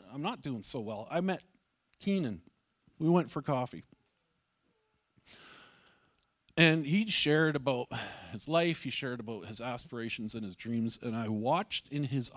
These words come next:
eyes, just, I watched his eyes light up as he was sharing things about what, uh, he and Becky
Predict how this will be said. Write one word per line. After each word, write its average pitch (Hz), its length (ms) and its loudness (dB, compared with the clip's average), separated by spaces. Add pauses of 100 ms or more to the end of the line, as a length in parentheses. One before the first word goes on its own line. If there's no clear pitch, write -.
eyes, 117 340 -10
just, - 300 -10
I 135 80 -4
watched 147 340 -4
his 147 160 0
eyes 123 300 -2 (100)
light 120 480 -2
up 82 160 -8 (540)
as 120 140 -2
he 151 120 0
was 135 140 0
sharing 139 340 -2
things 113 400 -4 (440)
about 117 280 4
what, 117 220 0 (400)
uh, 107 200 -4
he 131 260 0
and 101 160 -2
Becky 101 420 -6